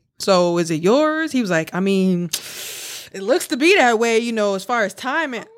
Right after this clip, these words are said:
Speaker 2: my
Speaker 1: Huh?
Speaker 2: God.
Speaker 1: Sir, what? You know who you fucked? Like, come on now. Tell me something. "It looks to be that way with
Speaker 2: Terrible.
Speaker 1: timing." I'm like, "Oh, God."
Speaker 2: He's terrible.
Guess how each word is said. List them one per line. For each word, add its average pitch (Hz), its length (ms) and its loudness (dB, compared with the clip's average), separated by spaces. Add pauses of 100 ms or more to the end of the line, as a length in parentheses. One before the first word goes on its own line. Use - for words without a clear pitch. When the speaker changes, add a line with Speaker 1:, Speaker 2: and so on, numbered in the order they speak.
Speaker 2:
my 453 60 4
Speaker 1:
Huh? 679 360 6 (680)
Speaker 2:
God. 180 100 -20
Speaker 1:
Sir, 392 800 2 (300)
what? 740 680 2 (200)
You 320 120 -20
know 740 320 2
who 622 80 -2
you 605 80 -6
fucked? 466 440 2
Like, 539 160 -4
come 587 300 2
on 233 80 0
now. 247 300 2
Tell 359 100 -2
me 294 80 -2
something. 180 240 -8
"It 185 40 -10
looks 294 180 0
to 208 100 -8
be 370 220 4
that 254 240 2
way 254 200 4
with 208 140 -2
Speaker 2:
Terrible. 285 500 2
Speaker 1:
timing." 170 300 -10
I'm 349 180 0
like, 214 300 2
"Oh, 196 300 -2 (100)
God." 143 460 -14 (340)
Speaker 2:
He's 370 140 -14 (180)
terrible. 160 720 -12